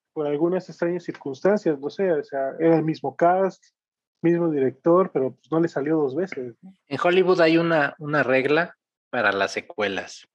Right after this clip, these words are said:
Speaker 2: y es, haz lo mismo, pero más grande, ¿no? Obviamente, ya
Speaker 1: Ujú.
Speaker 2: tenían más presupuesto, ya estaba, pues, establecida la franquicia, ya era la
Speaker 1: Ujú.
Speaker 2: marca reconocida, y, pues, como bien dices, Martín,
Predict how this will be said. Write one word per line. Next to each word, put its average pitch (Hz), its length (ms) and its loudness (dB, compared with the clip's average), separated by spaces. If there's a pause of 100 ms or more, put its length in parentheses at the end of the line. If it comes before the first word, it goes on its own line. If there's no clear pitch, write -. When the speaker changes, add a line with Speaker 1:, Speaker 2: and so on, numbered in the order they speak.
(600)
Speaker 2:
y 117 200 -2
es, 120 340 -2 (220)
haz 127 180 -4
lo 143 140 0
mismo, 139 640 -4 (180)
pero - 180 -8
más 98 240 -4
grande, 104 520 -2
¿no? 127 220 -12 (140)
Obviamente, 104 720 -6
ya 113 120 0
Speaker 1:
Ujú. 175 80 0
Speaker 2:
tenían 117 420 -2 (420)
más 117 320 -2
presupuesto, 127 1080 -2 (340)
ya 104 160 -6
estaba, 95 520 -2
pues, - 220 -6
establecida 104 640 -2
la 98 180 -6
franquicia, 123 880 -6 (500)
ya 98 200 -4
era 98 180 -2
la 95 100 -4
Speaker 1:
Ujú. 92 100 -8
Speaker 2:
marca - 300 -4
reconocida, 104 800 -6 (320)
y, - 80 -20
pues, - 240 -10
como 95 240 -8
bien 110 160 -2
dices, 113 260 0
Martín, 101 420 -6